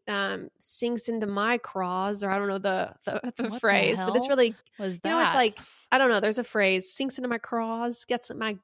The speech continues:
Speaker 1: anyway,
Speaker 2: I don't wanna hear
Speaker 1: this
Speaker 2: about your craws ever <laughs>
Speaker 1: Okay.
Speaker 2: on this podcast.
Speaker 1: <laughs> I really don't know what that, I, anyway, someone please D M me what,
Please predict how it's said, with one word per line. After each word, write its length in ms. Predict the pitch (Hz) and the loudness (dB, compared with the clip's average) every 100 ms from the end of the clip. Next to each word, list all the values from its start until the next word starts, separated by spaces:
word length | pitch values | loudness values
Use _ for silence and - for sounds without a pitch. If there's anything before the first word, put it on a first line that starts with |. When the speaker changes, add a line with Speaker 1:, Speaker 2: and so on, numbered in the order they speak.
| _ - | _ 4
Speaker 1:
anyway, 280 | 220 208 - | 4 6 2
Speaker 2:
I 40 | |
don't 140 | 190 | 0
wanna 120 | 196 339 | 2 2
hear 80 | |
Speaker 1:
this 60 | 196 | 2
Speaker 2:
about 100 | 185 | 2
your 100 | 175 | 0
craws 400 | - 175 165 170 - | -2 0 0 -2 -2
ever 400 | 180 160 113 185 _ _ _ - | -2 -2 -4 -6 _ _ _ -20
<laughs> 460 | - - 240 - | -12 -10 -8 -2
Speaker 1:
Okay. 300 | - 262 302 | -2 0 0
Speaker 2:
on 80 | - - | -2 -2
this 120 | 202 | 0
podcast. 720 | 226 185 370 330 - - - | 4 4 4 2 0 -4 -6
Speaker 1:
<laughs> 1500 | - - - - - - - - - - - - - - - - | -14 -18 -16 -18 -16 -14 -10 -8 -10 -12 -10 -10 -6 -6 0 2
I 60 | |
really 460 | 254 233 233 233 220 | 2 2 2 4 2
don't 240 | 220 208 | 0 -2
know 240 | 202 202 202 | 0 0 0
what 180 | 202 190 | -2 -2
that, 180 | 190 - - | -4 0 4
I, 100 | 208 | 4
anyway, 420 | 202 190 202 - | 4 0 -2 -4
someone 320 | - 277 269 | 0 2 2
please 200 | 254 214 | 0 -2
D 100 | - | 0
M 120 | 180 180 | 0 0
me 100 | 190 | -2
what, 220 | 190 | -4